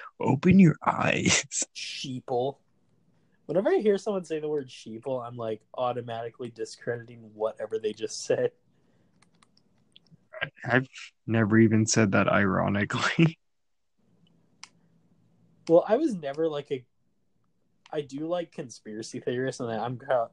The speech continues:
Speaker 2: probably gonna catch flack for saying that, but, um, there's just, like, a lot of very interesting things, like, on the internet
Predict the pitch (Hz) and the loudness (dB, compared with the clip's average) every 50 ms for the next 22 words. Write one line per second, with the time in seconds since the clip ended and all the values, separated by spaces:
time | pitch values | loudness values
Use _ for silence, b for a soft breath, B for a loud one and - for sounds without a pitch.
0 | _ - - 139 123 123 120 123 117 113 110 _ _ _ - - 120 - - - | _ 0 2 2 2 2 -2 -6 -10 -12 -16 _ _ _ -4 -4 -4 -4 -6 -12
1 | - - 113 98 101 107 113 - - - - - 107 101 104 104 - _ _ _ | -10 -10 -8 -8 -6 -8 -10 -10 -16 -20 -18 -16 -14 -12 -12 -14 -16 _ _ _
2 | _ _ - - - 113 107 107 107 107 107 110 113 110 - _ 135 - 110 104 | _ _ -10 -6 -4 -4 -4 -4 -6 -6 -6 -6 -8 -8 -12 _ -8 -6 -6 -6
3 | 95 95 - - _ _ _ _ _ _ _ _ _ _ - _ _ _ _ _ | -6 -8 -10 -12 _ _ _ _ _ _ _ _ _ _ -20 _ _ _ _ _
4 | _ _ _ _ _ _ _ _ _ _ _ _ _ - - 113 107 98 98 101 | _ _ _ _ _ _ _ _ _ _ _ _ _ -10 -8 -8 -8 -8 -12 -16
5 | 104 107 113 _ _ _ _ _ _ _ - 147 143 131 147 165 - - 175 156 | -20 -20 -20 _ _ _ _ _ _ _ 2 2 2 2 0 -6 -2 0 0 2
6 | - 143 131 120 110 110 107 104 104 110 110 123 117 110 113 110 107 110 110 110 | 2 0 -2 -2 -4 -4 -2 -2 0 -2 -2 -4 -6 -6 -4 -4 -4 -4 -4 -8
7 | 107 - 113 107 107 - - 120 - - - 117 113 113 110 - - 117 110 107 | -10 -12 -14 -14 -10 -10 -10 -10 -10 -10 -10 -10 -10 -12 -12 -10 -8 -8 -8 -8
8 | 107 110 113 110 - 120 110 117 113 110 113 110 98 104 107 107 107 110 113 113 | -10 -14 -12 -8 -6 -6 -4 -4 -6 -6 -8 -14 -18 -18 -16 -12 -8 -8 -8 -8